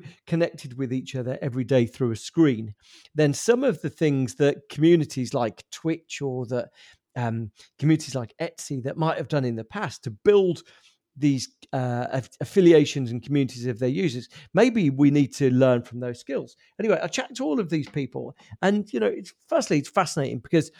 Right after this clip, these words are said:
the, the answer to so many questions is sort of. And, uh, that was the answer to, to community, that a lot of people are recognizing that if our team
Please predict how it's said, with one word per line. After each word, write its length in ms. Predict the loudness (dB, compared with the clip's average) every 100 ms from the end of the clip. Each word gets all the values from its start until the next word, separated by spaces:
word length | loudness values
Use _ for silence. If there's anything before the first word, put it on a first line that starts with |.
| -20 -20 -20 _ -20 -10
the, 180 | -8 -6 0
the 100 | 0
answer 400 | 0 -4 0 0
to 360 | 0 2 2
so 220 | 4 4
many 140 | 4 2
questions 600 | -2 -6 -4 -8 -8 -6
is 340 | -2 0 -2 -10 _ _ _ _
sort 440 | -14 -2 -2 -2 -8
of. 320 | -12 -14 _ _ _ _ _ _
And, 360 | 0 2 0 -2
uh, 160 | 0 2
that 200 | 2 2
was 120 | 2
the 100 | 4
answer 300 | 4 2 -6
to, 340 | -2 0 0 -2
to 160 | -6
community, 480 | -6 -2 -2 -4 -6
that 280 | -2 -4 -4 -20 -4
a 60 | 4
lot 140 | 4 4
of 140 | -2
people 380 | -2 0 2 0
are 60 |
recognizing 800 | 2 0 0 -6 -6 -6 -8 -10
that 160 | -8 -6
if 120 | -6
our 160 | -6 -6
team 400 | -4 -2 0